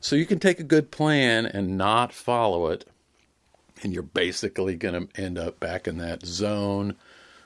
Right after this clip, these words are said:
very similar to the no plan followed, the no plan which you followed. And that is your good plan that you refuse to follow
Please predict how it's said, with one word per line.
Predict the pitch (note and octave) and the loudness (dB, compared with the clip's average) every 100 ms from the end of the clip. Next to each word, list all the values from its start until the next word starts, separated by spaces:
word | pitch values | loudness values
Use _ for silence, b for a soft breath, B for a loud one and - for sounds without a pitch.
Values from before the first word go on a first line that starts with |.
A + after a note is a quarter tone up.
| - | -8
very | F#2+ A#2+ C3+ C3+ B2 | 2 4 6 4 0
similar | - C3+ C3+ G#2+ G#2+ | 0 0 2 4 2
to | G#2+ G#2+ | 0 -2
the | A#2+ | -2
no | A#2+ B2 D3 D#3+ | 0 2 4 4
plan | - A#2+ G2 G2+ A2 A2+ - | 2 0 2 2 0 -4 -14
followed, | - - F#3 G3 D3+ D#2 B1+ E2+ - - _ _ _ _ _ - - | -20 -8 -2 2 2 2 -2 -10 -16 -20 _ _ _ _ _ -20 -6
the | A2+ | -2
no | A#2 A#2+ | 0 0
plan | - A2+ A2 | 2 0 0
which | A2 - | -2 -2
you | B2 | -6
followed. | - C#3+ C3+ F#2 - - - b b b b b | -2 0 0 0 -2 -10 -20 b b b b b
And | G#2+ C3 | -2 2
that | C#3 | 4
is | G#2 F#2+ G#2+ | 4 2 -2
your | A2+ | 0
good | A#2 D#3 D#3 | 4 2 2
plan | D3+ C3+ D#2+ - - - _ _ _ _ _ _ _ _ _ | 0 2 0 -6 -18 -20 _ _ _ _ _ _ _ _ _
that | A#2+ G#2+ | -4 -2
you | G#2+ G#2+ | -2 -2
refuse | G#2 G2+ C#3 C#3 C#3+ C3 | -2 -4 -4 -2 -2 -4
to | - | -8
follow | A2 B2+ A#2 F2 D2 - - | 0 4 4 4 -2 -12 -18